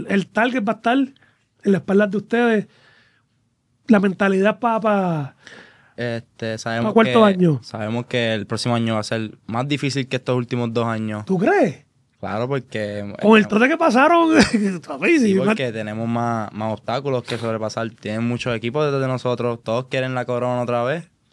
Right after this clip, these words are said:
Speaker 2: Y, y tenemos más retos entre nosotros mismos como equipo, sobrepasar,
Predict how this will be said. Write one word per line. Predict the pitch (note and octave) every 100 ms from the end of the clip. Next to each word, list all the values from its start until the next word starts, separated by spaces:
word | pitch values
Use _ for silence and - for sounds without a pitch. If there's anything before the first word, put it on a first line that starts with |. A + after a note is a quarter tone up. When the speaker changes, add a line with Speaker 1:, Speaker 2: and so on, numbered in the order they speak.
| _ - - - _ -
Speaker 2:
Y, | A#2+ A2+ A2+ A2 G#2+ G#2+ G#2 G2+ G2 F2+ _ _ _ _ _ _ _ _
y | A2
tenemos | G#2 G#2
más | A#2+ A#2+
retos | B2+ C3
entre | B2+ A#2
nosotros | A2 A2+ A#2+
mismos | A#2 C#3 C#3+
como | A#2+ A2
equipo, | G#2 C3+ D3+ A2+
sobrepasar, | A2+ G#2 G2 F#2+ - A#2+ C#3+